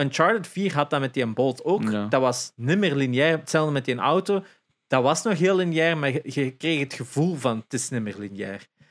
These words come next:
Speaker 1: En dat is voor die beide games heel verfrissend. Dat is wat dat God of War in zijn manier eigenlijk ook was. Dat was lineair met open world stukken.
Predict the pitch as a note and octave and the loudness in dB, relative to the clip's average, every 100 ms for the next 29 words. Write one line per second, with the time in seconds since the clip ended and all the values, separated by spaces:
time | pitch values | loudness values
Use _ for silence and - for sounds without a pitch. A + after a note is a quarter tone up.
0 | _ _ _ C#3 B2+ A#2 - C#3+ F#3 F#3 | _ _ _ -2 -2 -2 0 2 2 0
1 | B2+ A2+ A2 A2+ C3 F3 C3+ C3+ D#3 - | -4 -4 -4 0 0 0 -2 -4 -4 -6
2 | - B2+ C#3+ B2+ - - C#3 C3+ - G#2+ | -4 0 0 -2 -8 -10 -4 -4 -4 -6
3 | F#2 - - - B2+ - B2+ A#2 A#2 - | -10 -14 -14 -6 -4 -2 0 0 -2 -8
4 | _ _ _ - - C3 A#2+ - B2 C3+ | _ _ _ -14 -2 -2 -2 0 2 4
5 | D3+ - _ _ _ _ _ C3 A#2+ G2+ | 2 -2 _ _ _ _ _ -4 -4 -2
6 | A#2 A#2+ D3 C3+ B2 B2+ C#3 C3+ C3 C3 | 0 2 2 0 0 0 -2 -2 0 2
7 | A#2 - D3+ C#3+ A#2+ A#2+ B2 A2 A2 - | 0 -2 -6 -2 -2 0 0 0 -2 -4
8 | _ _ _ _ _ _ _ _ _ _ | _ _ _ _ _ _ _ _ _ _
9 | C3+ B2 C3 A#2+ B2 D#3 F#3 - _ _ | -2 0 2 2 4 4 2 -4 _ _
10 | _ - B2 B2 - D3+ C#3+ C#3 A#2+ A2+ | _ -6 -2 -2 0 0 2 -2 0 0
11 | A2+ - - E3+ G#3 A3 | -2 -4 -4 -2 -2 -6